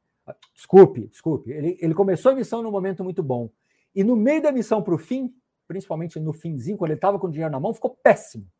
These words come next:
péssimo. E aí, o que vai fazer, né? E aí você não tinha o recurso da alavancagem ainda, você não tinha o recurso das operações compromissadas, é uma coisa que chegou só agora depois.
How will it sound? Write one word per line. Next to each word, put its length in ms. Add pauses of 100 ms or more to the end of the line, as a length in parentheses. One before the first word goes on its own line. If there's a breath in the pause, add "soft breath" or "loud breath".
péssimo. 420 (460)
E 40
aí, 80
o 60
que 80
vai 140
fazer, 360
né? 240 (380)
E 60
aí 180
você 280
não 120
tinha 180
o 60
recurso 380
da 80
alavancagem 680
ainda, 360
você 180
não 80
tinha 140
o 20
recurso 280
das 80
operações 400
compromissadas, 480
é 40
uma 120
coisa 180
que 80
chegou 220
só 140
agora 300
depois. 560